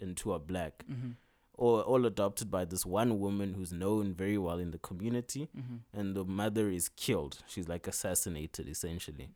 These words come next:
Speaker 2: Okay.
Speaker 1: And they grew up in Detroit, like, in the
Speaker 2: Terrible
Speaker 1: poor,
Speaker 2: place.
Speaker 1: poor area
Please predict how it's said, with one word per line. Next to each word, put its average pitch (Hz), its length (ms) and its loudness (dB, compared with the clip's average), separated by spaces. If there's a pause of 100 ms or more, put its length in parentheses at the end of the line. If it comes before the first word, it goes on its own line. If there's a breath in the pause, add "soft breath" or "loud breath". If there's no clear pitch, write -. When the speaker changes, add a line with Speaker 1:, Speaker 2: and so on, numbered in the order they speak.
Speaker 2:
Okay. - 260 -14 (220)
Speaker 1:
And 101 280 -4
they 101 120 -4
grew 123 260 0
up 117 180 4
in 107 120 0
Detroit, 90 680 -4 (380)
like, 85 260 -6
in 87 200 -6
the - 60 -6
Speaker 2:
Terrible 135 280 0
Speaker 1:
poor, 95 120 0
Speaker 2:
place. - 220 -10
Speaker 1:
poor 113 200 4
area 87 180 0